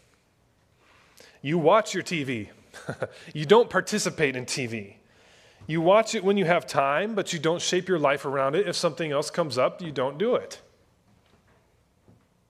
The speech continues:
Especially in the age of streaming shows, uh, where you can watch on demand, you don't need to adjust your life around T V anymore. You can get everything you want from the T V without changing your lifestyle at all.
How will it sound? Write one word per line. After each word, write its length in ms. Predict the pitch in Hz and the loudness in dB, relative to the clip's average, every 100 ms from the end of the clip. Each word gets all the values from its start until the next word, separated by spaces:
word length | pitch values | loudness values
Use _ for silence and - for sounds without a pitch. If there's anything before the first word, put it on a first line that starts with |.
| _ _ _ _ _ _ - | _ _ _ _ _ _ -6
Especially 440 | 151 - 226 226 214 | 4 6 6 4 0
in 60 | |
the 140 | 170 160 | 2 2
age 200 | 202 165 | 2 0
of 80 | 151 | -6
streaming 400 | - 208 196 165 | 0 2 2 0
shows, 520 | - 190 190 151 127 | 2 4 4 2 -2
uh, 260 | 143 147 | -2 0
where 120 | 143 151 | 2 0
you 160 | 170 | -2
can 240 | 180 180 139 | -2 -2 4
watch 280 | 156 175 | 4 4
on 100 | 170 | 0
demand, 400 | 147 135 160 185 | 0 0 0 0
you 60 | 156 | 2
don't 180 | 226 165 | 2 2
need 180 | 233 226 | -2 0
to 120 | 151 | 0
adjust 320 | 131 135 - | 0 -2 -2
your 80 | 127 | 2
life 200 | 123 123 | 2 2
around 220 | 127 120 | -2 -2
T 140 | 131 | -4
V 120 | 120 120 | -6 -6
anymore. 420 | 117 110 104 107 - _ _ _ _ _ _ | -4 -4 -4 -8 -20 _ _ _ _ _ _
You 60 | 175 | 2
can 60 | |
get 80 | 214 | 4
everything 280 | 214 214 214 | 4 4 4
you 40 | |
want 140 | 202 202 | 4 4
from 80 | 180 | -2
the 80 | |
T 160 | 165 185 | -2 -2
V 140 | 185 | 0
without 300 | 190 165 185 | 2 2 2
changing 340 | 185 180 170 170 | 0 -2 -2 -2
your 100 | 151 | 4
lifestyle 480 | 147 151 147 139 127 | 4 4 2 2 4
at 60 | |
all. 360 | 110 107 101 | 2 0 -4